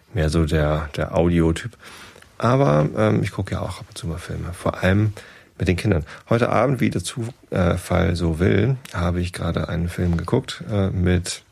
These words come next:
meinen beiden Kleinen, äh, und zwar T K K G, äh, das Drachenauge. Und ich, äh, war irgendwie nicht darauf vorbereitet, dass der Film tatsächlich, äh, aus den,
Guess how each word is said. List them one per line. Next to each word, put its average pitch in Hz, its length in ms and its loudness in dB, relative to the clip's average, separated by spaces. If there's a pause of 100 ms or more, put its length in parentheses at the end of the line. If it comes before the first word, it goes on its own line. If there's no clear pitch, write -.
(600)
meinen 85 280 2
beiden 85 420 0 (280)
Kleinen, 87 380 0 (460)
äh, 87 160 0
und 90 160 2
zwar 82 200 0
T 104 160 0
K 98 180 -2
K 90 140 -2
G, 87 380 2
äh, 87 540 -2
das 87 160 -4
Drachenauge. 85 960 -4 (1200)
Und 80 120 -4
ich, 87 140 -6 (180)
äh, 82 320 -2
war 90 160 2
irgendwie 92 260 4
nicht 92 180 2
darauf 87 200 0
vorbereitet, 90 540 0
dass 87 120 2
der 87 140 0
Film 90 240 2
tatsächlich, 90 680 -2
äh, - 160 -8
aus - 240 -6
den, - 300 -4